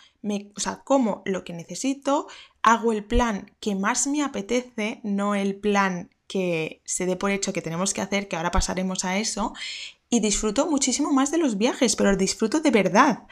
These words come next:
Entonces creo que hay que romper las creencias limitantes que tenemos sobre disfrutar y escoger en cada momento la opción que sepas que te va a hacer sentir mejor a ti. Porque puede ser que estés completamente equivocado con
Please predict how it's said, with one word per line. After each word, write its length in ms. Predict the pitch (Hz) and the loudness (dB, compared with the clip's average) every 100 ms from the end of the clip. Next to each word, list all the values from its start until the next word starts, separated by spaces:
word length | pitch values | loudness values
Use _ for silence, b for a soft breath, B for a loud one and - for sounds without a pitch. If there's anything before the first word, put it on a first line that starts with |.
| - | -6
Entonces 480 | 214 214 254 - - | -2 2 4 4 4
creo 380 | 233 240 269 269 | 4 6 4 2
que 100 | 226 | 2
hay 220 | 214 - | 0 0
que 140 | 254 | 0
romper 480 | 240 208 196 220 220 | 2 0 0 0 0
las 200 | 202 - | 0 -2
creencias 420 | 180 190 196 240 | -2 -4 0 0
limitantes 460 | 233 208 208 220 240 | 2 2 0 0 0
que 100 | 208 | 0
tenemos 340 | 196 190 214 | 0 0 0
sobre 260 | - 202 190 | 0 2 0
disfrutar 760 | 175 - - 165 196 190 233 - B B B | 0 -2 -2 0 4 4 2 -4 B B B
y 120 | 220 | 2
escoger 560 | 220 - 202 233 277 - | 2 2 0 2 0 -2
en 120 | 226 | -2
cada 220 | 208 214 | 2 4
momento 360 | 226 220 214 254 | 4 2 0 0
la 100 | 233 | 0
opción 400 | - - 202 226 | 0 -2 -2 0
que 120 | 226 | 0
sepas 360 | 202 196 226 226 | -2 0 0 0
que 120 | 214 | -2
te 80 | 196 | 0
va 60 | |
a 40 | 190 | 0
hacer 160 | 233 | 0
sentir 400 | 226 226 202 208 | 0 0 0 2
mejor 460 | 226 208 - 214 - - | 2 0 2 2 0 -8
a 180 | 165 | -8
ti. 240 | - 185 - _ - | 0 0 0 _ 2
Porque 300 | 208 196 180 | 2 4 2
puede 300 | 190 220 254 | 6 8 8
ser 220 | 240 247 | 6 2
que 80 | 208 | 0
estés 300 | - 202 202 | 2 4 4
completamente 840 | 208 185 190 208 202 196 196 220 | 2 2 4 4 4 2 0 0
equivocado 840 | 208 202 180 170 190 175 196 262 - | 0 2 4 4 2 4 4 2 0
con 560 | 196 175 170 165 - | 4 4 2 -2 -8